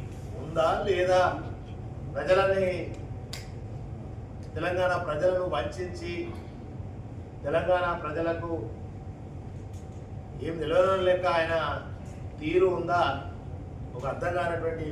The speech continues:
పరిస్థితి ఇవాళ తెలంగాణ రాష్ట్రంలో కనబడుతున్నటువంటి నేపథ్యంలో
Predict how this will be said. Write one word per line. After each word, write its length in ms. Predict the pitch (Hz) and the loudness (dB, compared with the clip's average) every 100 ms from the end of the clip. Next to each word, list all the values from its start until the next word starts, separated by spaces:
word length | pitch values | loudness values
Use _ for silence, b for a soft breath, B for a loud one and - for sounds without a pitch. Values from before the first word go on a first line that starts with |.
| 127 | -4
పరిస్థితి 380 | 131 - 165 180 151 | -6 -6 -6 -4 -2
ఇవాళ 240 | 151 151 147 - - - - - - - - | 2 2 2 0 -6 -10 -10 -10 -10 -10 -8
తెలంగాణ 360 | 143 165 185 185 170 | -2 0 4 6 6
రాష్ట్రంలో 400 | 160 165 165 165 160 | 4 0 -2 0 0
కనబడుతున్నటువంటి 760 | 147 151 151 156 147 147 143 147 | -2 -2 -2 -4 -6 -4 -4 -4
నేపథ్యంలో 580 | 139 147 151 - - 165 | -4 -4 -4 -4 -4 0